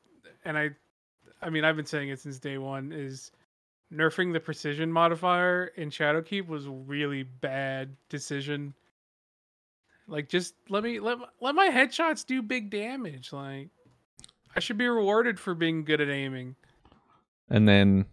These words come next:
Speaker 2: still having that decrease while increasing base health like this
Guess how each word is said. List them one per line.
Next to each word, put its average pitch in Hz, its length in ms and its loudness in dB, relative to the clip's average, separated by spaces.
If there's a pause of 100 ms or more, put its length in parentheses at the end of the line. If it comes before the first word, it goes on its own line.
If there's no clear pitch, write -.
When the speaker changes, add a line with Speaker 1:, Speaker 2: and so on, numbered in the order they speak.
(1500)
Speaker 2:
still - 380 8
having 117 320 10
that 101 340 6
decrease 107 580 6
while 95 200 8
increasing 120 560 6
base 98 240 6
health 92 380 4
like 95 160 4
this - 340 0